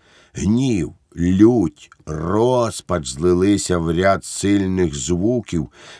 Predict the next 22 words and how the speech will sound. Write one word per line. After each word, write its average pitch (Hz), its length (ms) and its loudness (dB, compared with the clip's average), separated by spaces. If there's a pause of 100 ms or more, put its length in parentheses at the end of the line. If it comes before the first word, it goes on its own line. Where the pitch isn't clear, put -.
причому 95 500 -2
цей 101 220 -2
концертний 92 720 -2
номер 98 440 -2
доповнював 92 800 -2
гострий 90 640 0
свист, 123 720 -2 (240)
який 98 340 0
виводив 98 640 0
носом 101 460 -2
крізь 87 320 -4
сон 107 420 -2
старший 92 640 -2
фельдкурат. - 800 -6 (800)
Після 92 280 -4
цього 113 300 2
рикання 101 500 0
у 92 80 -4
капрала 101 520 0
наступила 92 640 -2
повна 98 560 2
депресія. 82 920 -6